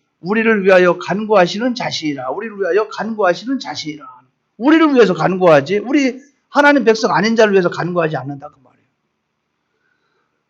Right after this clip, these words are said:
뿐만 아니라 우리의 연약함을 도우셔요.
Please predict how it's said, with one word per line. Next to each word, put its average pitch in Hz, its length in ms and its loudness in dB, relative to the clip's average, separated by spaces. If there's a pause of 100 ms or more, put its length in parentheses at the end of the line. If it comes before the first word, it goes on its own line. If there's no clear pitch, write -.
(880)
뿐만 262 280 2
아니라 202 540 2 (180)
우리의 240 420 2
연약함을 185 540 0
도우셔요. 147 540 -4